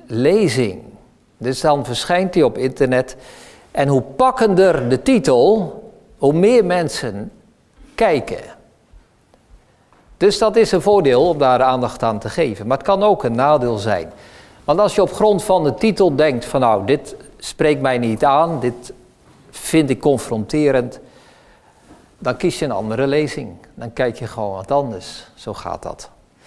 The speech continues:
Tegelijkertijd ligt hierin de kracht van de prediking. Want je hebt op dat moment de mensen al voor jou zitten.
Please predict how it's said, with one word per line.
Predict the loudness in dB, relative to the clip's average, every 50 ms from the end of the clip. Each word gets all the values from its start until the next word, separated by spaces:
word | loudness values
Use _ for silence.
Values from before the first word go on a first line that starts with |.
| -20 -20 -20 -20 -20 -20 -20 -20 -20 _ _ _ _ _
Tegelijkertijd | 0 0 0 2 4 4 4 4 4 2 0 0 0 2 2 2 2 2
ligt | 2 0 0 0 0
hierin | 2 2 4 4 4 4 4 4 2
de | 0 0
kracht | 0 0 2 2 2 2 0 -2
van | -2 -2 0 -2
de | -2 -4
prediking. | -2 0 2 2 2 0 0 -4 -6 -10 -14 -14 -16 -18 -20 -20 -20 _ _ _ _ _ _ _ _ _ _ _ _ _ _
Want | -2 0 0 0 0 0
je | 0 0
hebt | 2 2 2 2 2 0 -2 -6 -14 -16 -20 -10 -6
op | -4 -4 -2 0
dat | 2 0 2 2
moment | 0 0 0 0 0 0 0 -2 -4 -8 -14 -20 -20 _ _
de | -8 -4
mensen | 0 0 2 2 2 0 0 0 0 0 0 -2 -2
al | 0 2 2 2 2 0 -4 -10 -18 -20 -20 -20 _ _ _ _ -20 _ _ _ _ _ _ _
voor | _ -4 2 2 4 4
jou | 4 2 -2
zitten. | -4 -6 -10 -12 -14 -18